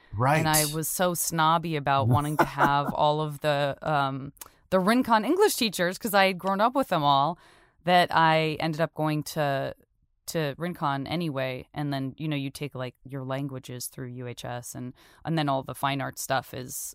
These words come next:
Speaker 2: and performing arts stuff is, is combined.
Speaker 1: Yeah. Wow, what a trip. Man, I was,
Speaker 2: Yeah.
Speaker 1: yeah. So, yeah, we met in high s-, we met in junior high. We ended up in high school together.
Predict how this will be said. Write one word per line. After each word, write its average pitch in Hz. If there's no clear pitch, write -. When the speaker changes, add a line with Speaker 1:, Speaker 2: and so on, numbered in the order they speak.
Speaker 2:
and 143
performing 135
arts -
stuff 123
is, 123
is 127
combined. 127
Speaker 1:
Yeah. 110
Wow, 87
what 87
a 90
trip. 87
Man, 92
I 92
was, 104
Speaker 2:
Yeah. 156
Speaker 1:
yeah. 90
So, -
yeah, 135
we 110
met 113
in 139
high 107
s-, -
we 123
met 151
in 143
junior 127
high. 104
We 98
ended 107
up 117
in 110
high 92
school 85
together. 76